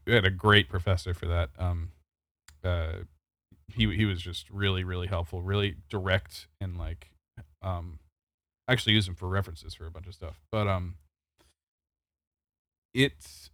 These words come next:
it, as far as audio engineering goes, like, a lot of it is just studio experience and, like, internship experience that really gets you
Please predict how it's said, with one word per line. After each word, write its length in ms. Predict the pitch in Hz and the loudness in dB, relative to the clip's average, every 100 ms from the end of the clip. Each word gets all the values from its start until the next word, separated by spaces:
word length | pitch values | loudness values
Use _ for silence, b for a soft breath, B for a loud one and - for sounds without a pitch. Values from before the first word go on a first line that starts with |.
| - | 0
it, 160 | 131 131 | 4 4
as 120 | 127 | 6
far 140 | 180 | 8
as 100 | 170 | 8
audio 420 | 151 143 131 143 123 | 8 8 12 12 10
engineering 500 | 117 110 131 113 101 | 6 6 6 6 4
goes, 360 | 90 90 - | 0 -2 -2
like, 240 | 98 92 - - | -2 -2 -4 0
a 60 | |
lot 200 | 107 117 | 6 6
of 100 | 156 | 6
it 100 | 160 | 2
is 180 | 123 113 | 0 0
just 320 | 113 98 - | 0 -6 -8
studio 380 | - 117 113 104 | -6 0 2 2
experience 600 | 95 - 101 92 82 - 98 | 0 -2 -4 -4 -6 -10 -4
and, 80 | |
like, 160 | 98 92 | -2 0
internship 560 | 90 104 98 90 90 85 | -2 -2 -2 -4 -6 -8
experience 640 | 85 - 80 78 - - | -12 -12 -12 -12 -16 -6
that 120 | 107 95 | -4 4
really 300 | 104 101 95 | 6 6 4
gets 360 | 92 98 - | 2 0 -2
you 300 | 101 95 90 | -4 -4 -4